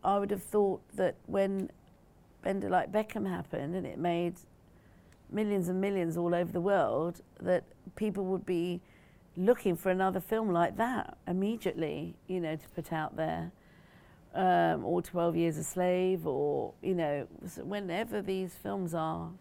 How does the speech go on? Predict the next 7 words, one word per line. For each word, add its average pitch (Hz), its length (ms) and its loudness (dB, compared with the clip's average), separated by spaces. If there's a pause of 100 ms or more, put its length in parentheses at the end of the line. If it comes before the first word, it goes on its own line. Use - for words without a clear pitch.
hits, - 680 -6 (460)
it's - 320 -4
like, 165 540 -2 (1000)
"Where's 196 240 2
the 190 80 -2
next 202 260 -4
one? - 300 -4